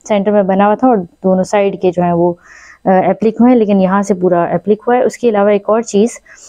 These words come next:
कि यहाँ पर ये organza लगा हुआ है, organza और ये, अ, क्रोशिया lace जो कि, अ, डाई करवाई है, तो ये सारा organza हमने लिया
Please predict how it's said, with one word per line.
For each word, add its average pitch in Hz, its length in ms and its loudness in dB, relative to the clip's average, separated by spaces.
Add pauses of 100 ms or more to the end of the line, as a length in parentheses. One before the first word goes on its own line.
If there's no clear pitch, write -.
(280)
कि 240 80 2
यहाँ 226 480 0
पर 214 80 0
ये 226 160 0
organza 202 460 0
लगा 175 260 0
हुआ 170 100 -2
है, 214 100 0
organza 202 480 0
और 233 140 2
ये, 196 420 4
अ, - 80 -10
क्रोशिया 185 640 0
lace 190 340 0
जो 185 180 0
कि, 180 420 0
अ, 170 580 -2 (160)
डाई 170 200 0
करवाई 175 360 0
है, 247 100 0 (540)
तो 247 80 0
ये 247 140 2
सारा 269 300 0
organza 226 420 2
हमने 247 240 2
लिया 202 340 0